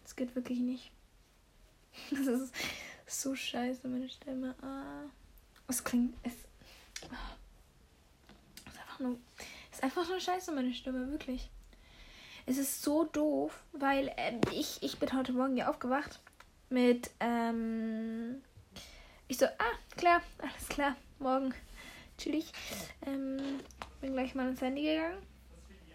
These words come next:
Das ist weniger klug, also wenn das jetzt irgendjemand von meinen Eltern hört, hab ich nicht gemacht. <laughs> Bin gleich mal ins Handy gegangen. Jo, hab meine Nachrichten gecheckt. Gefühlt bekomme ich immer nachts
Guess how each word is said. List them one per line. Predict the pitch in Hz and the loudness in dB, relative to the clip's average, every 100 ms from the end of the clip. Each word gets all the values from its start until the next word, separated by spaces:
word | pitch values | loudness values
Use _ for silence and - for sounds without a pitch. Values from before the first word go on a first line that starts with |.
| - - - - - - - - - | -20 -12 -12 -12 -20 -20 -20 -8 -2
Das | 262 - | -2 0
ist | 262 - - - - - | -4 -4 -8 -12 -16 -18
weniger | 254 262 294 320 | -4 0 4 4
klug, | 311 330 330 | 4 0 0
also | 330 269 | 0 -2
wenn | 269 269 | 0 -2
das | 262 | -2
jetzt | 269 - | -8 -6
irgendjemand | 320 302 302 294 | -6 -4 -4 -4
von | 294 | -4
meinen | 285 269 | -4 -4
Eltern | 277 285 294 | -6 -6 -6
hört, | 320 330 - - - - - - - - - - - - - - | -6 -6 -10 -20 -20 -20 -20 -18 -20 -18 -18 -20 -20 -20 -20 -2
hab | 269 | 2
ich | 269 | 2
nicht | 285 - | 2 -2
gemacht. | 320 254 - - - - 403 427 | 0 0 2 2 4 4 2 2
<laughs> | - - - - | -4 -6 -6 0
Bin | 262 | 6
gleich | 254 254 | 8 8
mal | 247 | 6
ins | 240 240 | 2 2
Handy | 247 294 | 2 4
gegangen. | 294 294 311 311 - - - - - - | 2 0 -2 -8 -14 -20 -18 -18 -18 -10
Jo, | 254 247 302 - | -2 0 0 -4
hab | 254 - | -10 -8
meine | 233 233 233 | -6 -2 -2
Nachrichten | 226 254 - 330 370 | 0 -2 -4 -8 -6
gecheckt. | 339 - - - - - - - - - - - _ - - - - - - - - - - | 10 10 10 -4 -12 -16 -20 4 4 4 -20 -20 _ -20 -20 -20 -20 -14 -14 -14 -20 -20 -12
Gefühlt | 262 311 302 | -2 0 0
bekomme | 269 269 | -2 -2
ich | 262 | -2
immer | 247 262 | 0 2
nachts | 247 254 - - - | 2 0 -2 -10 -12